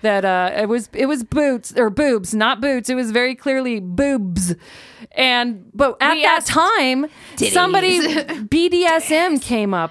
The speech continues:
Speaker 1: They were asking,
Speaker 2: So
Speaker 1: George kept
Speaker 2: oh.
Speaker 1: trying to ask about the whorehouse because, uh, they kept trying to turn it to the soldiers, the soldiers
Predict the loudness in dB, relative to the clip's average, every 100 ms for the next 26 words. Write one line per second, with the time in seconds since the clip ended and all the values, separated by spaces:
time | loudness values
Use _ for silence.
0 | -2 -2 0 0 -2 -2 -2 2 2 0
1 | 0 2 4 2 0 0 -2 -2 -2 -2
2 | -2 -2 0 0 -2 -2 -4 -4 -2 -2
3 | -2 -4 -4 -4 -2 -2 -2 -4 -4 -2
4 | -2 -4 -8 -6 -4 0 0 0 -4 -8
5 | -4 -4 0 0 0 -4 -6 -8